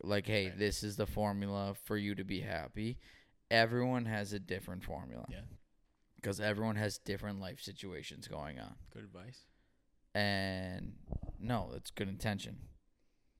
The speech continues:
Speaker 1: That actually might be the only
Speaker 2: That's,
Speaker 1: good advice.
Speaker 2: yeah,
Speaker 1: The only good advice is, like,
Speaker 2: good
Speaker 1: "Hey,
Speaker 2: intentions, yeah.
Speaker 1: there is no one way to do this. There is no recipe."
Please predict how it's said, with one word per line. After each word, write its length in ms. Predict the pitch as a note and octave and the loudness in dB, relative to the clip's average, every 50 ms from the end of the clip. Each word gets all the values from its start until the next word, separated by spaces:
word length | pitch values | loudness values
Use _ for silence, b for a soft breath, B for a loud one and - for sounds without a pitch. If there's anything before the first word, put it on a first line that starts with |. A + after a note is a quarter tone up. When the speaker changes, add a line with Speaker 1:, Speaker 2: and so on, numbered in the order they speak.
| _ _ _ _ | _ _ _ _
Speaker 1:
That 220 | - C3+ E3 G3 F3 | 10 12 12 12 12
actually 300 | F3 E3+ E3 - F#3+ C#3+ | 12 10 10 8 6 6
might 200 | C3+ B2 A2+ G2 | 8 8 8 6
be 100 | A#2 A2+ | 4 2
the 200 | G2+ G#2 G#2+ G#2 | 4 4 4 4
only 140 | G2 G2+ G#2 | 2 0 0
Speaker 2:
That's, 100 | G#2 - | 0 2
Speaker 1:
good 100 | F#2+ F#2+ | 2 2
advice. 500 | F#2+ G2 G2+ - - - - - - - | 2 2 0 -2 -2 -2 -4 -6 -6 -4
Speaker 2:
yeah, 60 | - | 2
Speaker 1:
The 140 | A2+ B2+ C3+ | 6 8 10
only 160 | C3+ C#3+ C#3+ | 10 10 10
good 160 | B2 B2+ B2+ | 10 8 8
advice 320 | A#2+ A2+ A2+ A2 A2 G#2+ G#2+ | 10 10 10 10 10 8 6
is, 160 | G#2+ G2+ G2+ | 2 2 4
like, 160 | A2 G#2 G2 | 4 4 4
Speaker 2:
good 60 | - | 6
Speaker 1:
"Hey, 240 | A2 A2 G#2+ G#2+ A2 G#2 | 6 6 6 6 4 2
Speaker 2:
intentions, 300 | G2 - - - - - | 0 -4 -8 -18 -16 0
yeah. 80 | - | 6
Speaker 1:
there 220 | - A#2+ A2+ A2 A2 | 8 8 10 10 8
is 200 | A2+ G#2 - A#2 | 8 6 4 2
no 340 | A2+ A2 G#2 G#2 G2+ G2+ | 0 2 4 4 4 4
one 300 | G2 F#2+ G2 G#2 G2+ F#2+ | 4 2 0 -2 -2 -2
way 180 | F#2 F2+ E2+ E2+ | -2 0 0 -2
to 120 | - E2+ F2+ | -2 -4 -6
do 160 | - - - | -6 -8 -8
this. 380 | - D2 C#2+ - - - - - _ _ _ _ _ _ _ _ _ _ _ _ _ _ _ _ - | -8 -10 -10 -10 -10 -12 -12 -16 _ _ _ _ _ _ _ _ _ _ _ _ _ _ _ _ 6
There 180 | A#2+ A#2+ A#2 | 8 10 10
is 240 | A#2+ B2 A#2+ A#2 G#2+ | 10 8 6 6 4
no 240 | A#2+ B2 B2 A#2+ A#2 | 4 6 8 8 6
recipe." 840 | A2 G#2 G#2 G2 F#2+ - - G2 - - G2 F#2+ F#2+ F#2+ F#2 F2+ | 6 6 6 6 6 4 0 0 0 0 0 0 0 0 -2 -4